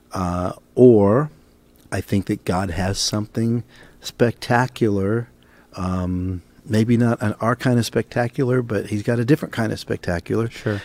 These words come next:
Speaker 1: where only God could have done that. And to see that happen in life makes life so much more exciting.
Speaker 2: Yeah.
Speaker 1: The world says can't get no satisfaction, but when you know you're where you're supposed to be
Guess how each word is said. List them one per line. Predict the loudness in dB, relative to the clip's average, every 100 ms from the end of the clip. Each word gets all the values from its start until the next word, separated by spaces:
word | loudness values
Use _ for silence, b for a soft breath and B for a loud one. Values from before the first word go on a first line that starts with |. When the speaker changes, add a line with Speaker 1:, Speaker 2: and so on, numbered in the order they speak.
| B
Speaker 1:
where | 8 10 10 8
only | 8 8 8
God | 6 2 2 2
could | 0
have | 2
done | 2 4 4
that. | 0 -6 -16 -20 B B B B 2
And | 6 6 4 2
to | 0
see | 2 0 2 0
that | 2 0 0
happen | 0 0 0 -2
in | 0 0
life | 0 -2 -4 -6 -10 -20 B B B -2
makes | -2 -2 -2
life | -2 0 -2
so | -6 -4 0 2 2
much | 2 0 -2 -2
more | 0 2 0 -4
exciting. | -8 -2 0 0 0 0 0
Speaker 2:
Yeah. | 0 -4 -10 B B B
Speaker 1:
The | -2
world | 4 4 4
says | 2 2 2
can't | 0 -2 0
get | -4 -2
no | -4
satisfaction, | -2 -2 -2 -2 0 0 0 -2 -2 -2
but | -4 -4 B B B
when | 0 4
you | 8 8
know | 8 8 8 8
you're | 6
where | 6 4
you're | 0
supposed | -4 -4 -4 -2
to | -6
be | -2 -2 -2 -6